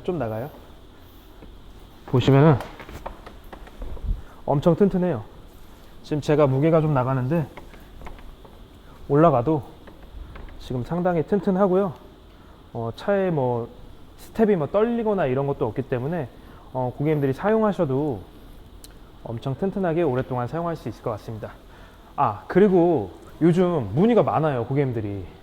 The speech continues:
에이에스 어떻게 되냐고. 어, 저희가 재판매하는 제품에는 항상 자신이 있거든요. 저희가 테스트를 다 하고 고객님들한테 판매를 하기 때문에 에이에스에 대한 걱정을 하시는 분들이 되게 많으세요.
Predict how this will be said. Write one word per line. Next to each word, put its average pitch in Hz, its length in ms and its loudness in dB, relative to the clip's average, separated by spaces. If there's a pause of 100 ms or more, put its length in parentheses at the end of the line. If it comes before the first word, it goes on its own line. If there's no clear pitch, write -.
(120)
에이에스 160 400 4
어떻게 123 240 -2
되냐고. 101 480 -4 (920)
어, 110 240 -8 (400)
저희가 147 600 0
재판매하는 269 720 0
제품에는 147 380 -2
항상 220 300 -2
자신이 139 360 -6
있거든요. 117 400 -8 (360)
저희가 127 260 -4
테스트를 247 460 0
다 120 180 0
하고 196 440 2 (220)
고객님들한테 143 580 0
판매를 208 440 0
하기 214 140 0
때문에 135 460 -4 (640)
에이에스에 196 600 4
대한 175 640 2
걱정을 214 420 2
하시는 208 300 2
분들이 175 300 0
되게 175 260 4
많으세요. 120 480 -2